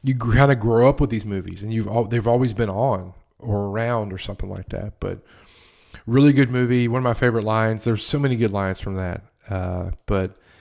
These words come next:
when, when he's asked, "What does three up and three down mean to you?" and he says, "End of an inning," I think that's hilarious. That's good.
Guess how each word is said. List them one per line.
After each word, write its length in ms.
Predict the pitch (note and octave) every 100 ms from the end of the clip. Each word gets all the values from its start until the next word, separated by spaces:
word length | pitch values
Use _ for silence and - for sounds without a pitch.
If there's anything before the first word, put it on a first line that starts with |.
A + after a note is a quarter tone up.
| - _ _
when, 280 | A2 G2+ G2
when 180 | G2 G#2+
he's 180 | G#2
asked, 280 | G#2+ G2+ -
"What 80 | G#2+
does 120 | G2
three 200 | - A2
up 100 | G#2
and 60 | -
three 140 | G#2
down 440 | G2+ G#2 G2+ G2 G2
mean 260 | A#2 A2 G#2
to 60 | G2+
you?" 320 | G2+ G#2 G#2 - -
and 140 | A#2
he 60 | A2
says, 220 | G#2+ G#2
"End 160 | F#2+ G#2+
of 80 | G2+
an 80 | F#2+
inning," 380 | G#2 A2 A2+ A2 -
I 80 | G2+
think 220 | - F#2
that's 180 | F#2 -
hilarious. 560 | G2+ G2+ - G2+ - -
That's 180 | F#2
good. 280 | - F2+ G2+